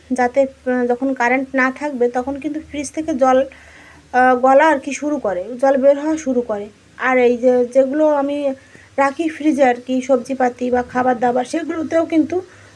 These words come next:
অনেকটা জল জমে যায়। আর এই জলটা যাতে শুষে নেয় এই জন্য কিন্তু আমি এই যে শপিং ব্যাগে করেই রাখলাম,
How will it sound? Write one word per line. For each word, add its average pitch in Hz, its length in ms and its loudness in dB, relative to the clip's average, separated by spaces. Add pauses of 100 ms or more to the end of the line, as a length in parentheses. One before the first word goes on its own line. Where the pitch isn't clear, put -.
অনেকটা 311 420 4
জল 277 240 4
জমে 233 260 -4
যায়। 208 180 -14 (520)
আর 294 140 2
এই 302 120 6
জলটা 294 340 4
যাতে 294 220 0
শুষে 320 340 -2
নেয় 285 240 2
এই 269 160 -4
জন্য 302 240 2
কিন্তু 285 300 -2
আমি 285 200 0
এই 294 200 -2
যে 302 200 -4 (420)
শপিং 269 320 -6
ব্যাগে 269 240 2
করেই 269 280 0 (420)
রাখলাম, 214 480 -8